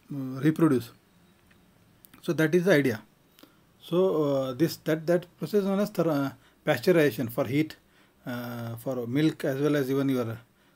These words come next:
cold drinks. So heating, cooling and heat recovery. Heat recovery means if any, uh, place you are bu-, burning fuel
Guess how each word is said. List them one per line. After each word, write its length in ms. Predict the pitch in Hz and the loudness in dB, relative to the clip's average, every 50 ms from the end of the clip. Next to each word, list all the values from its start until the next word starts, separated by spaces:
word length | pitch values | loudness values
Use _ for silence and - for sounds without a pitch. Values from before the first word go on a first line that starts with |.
| _ _ | _ _
cold 200 | - - 139 123 | -4 -4 -2 -2
drinks. 260 | 131 123 117 - - - _ _ _ _ _ _ _ _ _ _ _ _ _ _ _ _ _ _ _ _ _ _ _ _ _ - - _ _ _ _ _ _ _ - - - _ _ _ _ _ _ _ - - | -4 -6 -8 -12 -18 -20 _ _ _ _ _ _ _ _ _ _ _ _ _ _ _ _ _ _ _ _ _ _ _ _ _ -20 -20 _ _ _ _ _ _ _ -20 -20 -20 _ _ _ _ _ _ _ -14 -8
So 80 | 156 | -8
heating, 440 | 156 147 120 143 143 - 175 185 175 | -6 -4 -4 -6 -2 0 0 0 0
cooling 340 | - - 160 156 165 170 160 - - - - - - | 0 -2 0 0 0 -2 -4 -6 -14 -20 -18 -10 -8
and 140 | 170 160 | -8 -2
heat 300 | 110 143 185 220 220 214 | 4 4 4 4 6 4
recovery. 400 | 202 180 - 185 170 160 143 135 | 2 4 4 4 4 4 2 0
Heat 280 | 120 131 160 196 180 - | 0 0 0 0 4 4
recovery 380 | 196 185 180 190 190 185 190 190 | 4 4 4 4 4 4 4 2
means 280 | 190 196 185 - - - _ _ _ _ _ | 2 0 -2 -4 -10 -16 _ _ _ _ _
if 120 | - 147 151 | -6 -2 2
any, 320 | 156 170 190 190 180 170 | 2 2 4 4 2 2
uh, 640 | 165 156 147 143 139 135 135 135 131 131 127 127 113 - _ _ _ _ _ - | 2 2 2 2 0 0 0 -2 -2 -4 -4 -6 -8 -12 _ _ _ _ _ -6
place 320 | - 160 170 160 - - | -2 0 0 0 2 2
you 100 | 160 156 | 4 4
are 100 | 160 147 | 4 2
bu-, 400 | 131 143 151 139 135 135 131 127 | 0 -2 -2 -2 0 -2 -2 -4
burning 360 | 117 127 135 135 147 170 165 | -4 -4 -2 0 0 -2 -2
fuel 360 | - - 147 147 143 127 117 | -2 0 2 2 2 2 -2